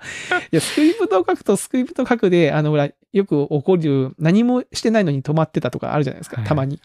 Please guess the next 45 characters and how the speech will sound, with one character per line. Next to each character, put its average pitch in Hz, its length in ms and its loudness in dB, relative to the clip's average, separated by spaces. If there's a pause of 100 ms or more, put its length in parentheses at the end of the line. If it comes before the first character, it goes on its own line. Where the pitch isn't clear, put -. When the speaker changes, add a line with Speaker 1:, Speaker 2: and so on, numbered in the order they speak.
Speaker 2:
う - 20 -6
ん。 104 320 -8 (300)
Speaker 1:
で、 165 180 2
よ-、 180 100 4
よ 202 120 4
く 202 80 2
わ 170 80 2
か 180 100 2
ん 156 60 0
な 135 80 0
い - 20 -2
け 139 80 -2
ど、 131 80 -2
何 165 160 4
も 208 140 2
し - 80 -10
て 214 60 0
な 214 40 2
い 190 40 2
の 151 100 0
に 143 60 0
動 170 100 4
い 170 40 2
て 151 80 0
ま 139 120 0
せ 151 100 0
ん - 20 0
で 135 120 -2
し - 60 -12
た 139 80 -6
と 135 100 -6
か、 - 260 -8 (760)
そ 190 260 -2
う 226 60 2
い 233 80 4
う 214 40 4
の 151 80 0
も 127 120 -4
困 143 200 -2
る 135 120 -4
ん - 100 -10
だ - 80 -10
よ - 80 -12
な。 190 540 -4
で、 170 60 -8